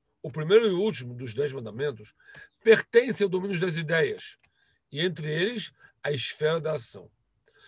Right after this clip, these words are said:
O pensamento deve causar ação, e, por outro lado, a ação deve levar ao pensamento, de modo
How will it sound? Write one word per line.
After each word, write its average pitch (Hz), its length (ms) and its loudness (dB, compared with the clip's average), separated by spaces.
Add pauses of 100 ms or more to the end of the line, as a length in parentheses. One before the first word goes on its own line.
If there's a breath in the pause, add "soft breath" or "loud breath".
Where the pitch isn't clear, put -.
(140 soft breath)
O 160 100 -8
pensamento 208 760 6 (320 soft breath)
deve 214 340 4
causar 190 280 0
ação, 151 440 0 (360)
e, 165 80 -10
por 165 140 4
outro 233 240 6
lado, 202 540 4
a 135 120 -6
ação 175 260 -6
deve 170 220 -4
levar 156 220 0
ao 156 60 -2
pensamento, 160 540 -10 (500 soft breath)
de 147 140 -6
modo 175 440 4